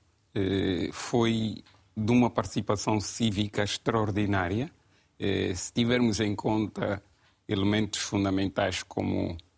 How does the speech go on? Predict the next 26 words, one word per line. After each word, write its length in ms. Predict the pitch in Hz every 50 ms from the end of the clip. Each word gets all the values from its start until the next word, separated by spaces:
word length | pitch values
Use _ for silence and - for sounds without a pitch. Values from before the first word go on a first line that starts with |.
| _ -
o 160 | 117 110 110
dia 460 | 101 92 120 120 113 101 101 95 92 - - _ _ _ _ _ _ -
do, 400 | 104 92 90 92 98 95 95 95
da 140 | 87 101 101
realização 640 | 92 104 104 92 104 101 90 101 98 - 110 101 101
das 160 | 98 95 -
próprias 400 | - 101 98 90 - 98 92 87
eleições, 480 | 95 92 95 92 - - 101 95 90 -
que 320 | - - 98 95 92 90
para 220 | 87 - - 95 92
quem 180 | - 107 101
está 240 | 98 - 101 98 98
em 80 | 98 92
situação 500 | - - 98 - 98 98 - 104 101 98
diaspórica 640 | 95 98 98 - - 107 101 95 98 98 - 101
não 160 | 98 104 110
representava 800 | 110 104 101 85 95 98 98 104 98 95 - 104 98 85 95 90 90 - - - - _ _ _ _ -
um 180 | 110 113 110
dia 300 | 98 95 110 104 104 98
de 160 | 92 85 95 90
descanso, 720 | 90 - - - - - 98 101 101 95 - - 101 95
não 160 | 90 92 92
é? 100 | 92 90
Porque 320 | 90 - - 92 - - 92
não 160 | 95 92 92
houve 600 | 92 92 92 92 - - 90 87 87 87 85 85